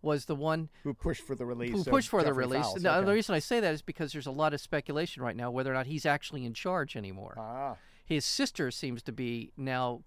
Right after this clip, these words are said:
Speaker 1: making a lot of decisions, and, and Kim is apparently in some kind of fat farm clinic of some kind, and,
Speaker 2: Yeah.
Speaker 1: and, and they're not
Speaker 2: Well,
Speaker 1: sure
Speaker 2: he
Speaker 1: what the
Speaker 2: couldn't
Speaker 1: hell's
Speaker 2: stand
Speaker 1: going
Speaker 2: up.
Speaker 1: He
Speaker 2: I
Speaker 1: couldn't
Speaker 2: heard
Speaker 1: s-
Speaker 2: that his ankles couldn't support his
Speaker 1: Yeah.
Speaker 2: weight, but I
Speaker 1: Y-,
Speaker 2: don't know.
Speaker 1: well, okay, so,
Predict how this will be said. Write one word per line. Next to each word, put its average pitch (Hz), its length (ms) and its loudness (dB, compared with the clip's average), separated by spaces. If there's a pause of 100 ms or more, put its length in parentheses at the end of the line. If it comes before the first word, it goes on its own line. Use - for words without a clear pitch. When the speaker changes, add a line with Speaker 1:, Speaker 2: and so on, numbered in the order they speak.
(120)
Speaker 1:
making 147 400 -4
a 123 40 -6
lot 131 240 0
of 127 80 -6
decisions, 120 680 -6 (400)
and, 123 340 -4 (100)
and 120 300 -4 (180)
Kim 143 460 0 (280)
is 135 160 -4
apparently 139 500 -2
in 123 120 -6
some 143 200 -6
kind 135 220 -4
of 110 80 -6
fat - 300 0 (280)
farm 110 560 -2
clinic 120 440 -4
of 113 140 -6
some 113 200 -8
kind, 113 320 -6
and, 110 140 -6
Speaker 2:
Yeah. 104 160 -2
Speaker 1:
and, 117 480 -8
and 120 240 -8
they're 156 120 2
not 156 160 2
Speaker 2:
Well, 190 60 -4
Speaker 1:
sure 113 140 -6
Speaker 2:
he 165 40 2
Speaker 1:
what 208 60 -4
the - 60 4
Speaker 2:
couldn't 185 120 2
Speaker 1:
hell's 135 60 -4
Speaker 2:
stand 143 280 0
Speaker 1:
going 117 100 4
Speaker 2:
up. - 80 -4 (480)
Speaker 1:
He - 100 -20
Speaker 2:
I 127 60 0
Speaker 1:
couldn't 123 140 2
Speaker 2:
heard 139 180 6
Speaker 1:
s- 117 40 -4
Speaker 2:
that 123 120 0
his 113 260 -4
ankles 131 360 -2
couldn't 117 240 -2
support 117 300 -2
his 104 60 -2
Speaker 1:
Yeah. 113 140 4
Speaker 2:
weight, 104 280 -2
but 107 160 -4
I 104 100 -2
Speaker 1:
Y-, 101 100 2
Speaker 2:
don't 185 140 -4
know. 202 80 2
Speaker 1:
well, 220 220 10
okay, 220 320 2
so, 156 400 4